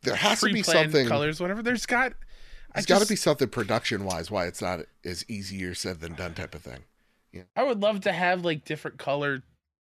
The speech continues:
Speaker 2: shoulder buttons.
Speaker 1: Right. Yeah.
Speaker 2: Instead of just black. Like, I would love to really just customize it all out. I think it would look sick.
Speaker 1: Yeah. Yeah. <sighs>
Speaker 2: No
Speaker 1: Also, I
Speaker 2: buttons.
Speaker 1: think I'm getting, I think I'm getting old enough where, like, limited edition consoles aren't doing it for me anymore.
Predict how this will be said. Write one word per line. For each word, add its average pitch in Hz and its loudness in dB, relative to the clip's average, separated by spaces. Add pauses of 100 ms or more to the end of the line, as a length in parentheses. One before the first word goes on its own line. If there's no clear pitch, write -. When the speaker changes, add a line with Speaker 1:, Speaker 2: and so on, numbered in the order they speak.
(100)
Speaker 2:
shoulder 135 -4
buttons. 64 -10 (360)
Speaker 1:
Right. 92 -6 (1160)
Yeah. 113 -4
Speaker 2:
Instead 135 -2
of 131 -6
just 131 -10
black. 117 -2
Like, 123 -4
I 131 2
would 143 -4
love 151 -2
to 165 -4
really 143 -4
just 135 -10
customize 123 -10
it 123 -6
all 117 -4
out. 123 -2
I 101 -8
think 123 -10
it 127 -6
would 123 -8
look 123 -10
sick. - -6 (100)
Speaker 1:
Yeah. 92 -4 (420)
Yeah. 151 2 (800)
<sighs> 170 -10 (1600)
Speaker 2:
No 151 -2
Speaker 1:
Also, 226 4
I 294 6
Speaker 2:
buttons. 240 0
Speaker 1:
think 220 4
I'm 202 4
getting, 165 4
I 131 4
think 208 0
I'm 202 6
getting 143 4
old 120 2
enough 120 -2
where, 104 -2
like, 92 -4
limited 98 -6
edition 92 -6
consoles 90 -10
aren't 90 -8
doing 85 -10
it 67 -16
for 67 -16
me 57 -18
anymore. 52 -20